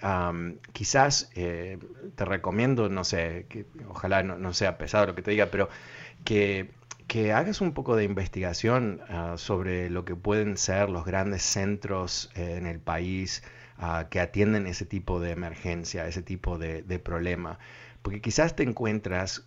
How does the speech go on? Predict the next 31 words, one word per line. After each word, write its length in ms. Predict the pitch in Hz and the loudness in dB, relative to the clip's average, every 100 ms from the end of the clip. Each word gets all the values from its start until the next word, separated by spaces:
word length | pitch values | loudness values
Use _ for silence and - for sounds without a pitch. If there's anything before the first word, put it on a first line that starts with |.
| - | -8
eh, 220 | 101 90 90 | -4 -2 0
en 80 | |
una 140 | 98 104 | 0 0
situación, 760 | - 95 - 95 92 92 85 - | -2 -4 0 2 2 0 -6 -8
ah, 280 | 87 85 82 | -6 -4 -4
con 260 | - 87 90 | -4 -2 -2
un 160 | 95 | 0
médico 420 | 95 98 98 92 90 | 0 0 0 -2 -4
que 100 | 80 | -6
está 260 | - 98 | -2 -2
innovando, 880 | 90 87 95 104 98 90 87 85 85 | -2 0 0 2 0 -2 -2 -4 -6
ah, 120 | 95 85 | -6 -6
está 180 | - | -4
experimentando, 840 | 92 - 95 87 87 87 101 98 95 | -4 -4 -4 -4 -4 2 2 2 -2
está 160 | - 85 | -4 -6
haciendo 320 | 98 98 87 | -4 -4 -4
cosas 260 | 90 98 90 | -2 -2 -4
que 120 | 87 | -6
est-, 240 | - - | -8 -6
están 480 | 85 - 98 92 92 | -6 -2 -2 -2 -4
en 120 | 90 | -4
la 120 | 87 85 | -4 -4
vanguardia. 720 | 85 85 113 113 92 85 92 - - - - - - | -4 4 4 4 0 -4 -6 -12 -20 -20 -20 -16 -2
Y 180 | 110 123 | 4 4
esos 520 | - 185 175 - - | 4 2 2 -2 -2
médicos, 500 | 107 110 139 156 - | 2 2 0 -4 -4
ah, 320 | 95 87 90 - | -4 -2 -4 -6
en 60 | 104 | -4
muchos 320 | 101 110 120 | -2 -2 -2
casos, 400 | 101 95 135 - - | -2 0 -2 -4 -6
eh, 380 | 90 - 202 | -6 -6 -8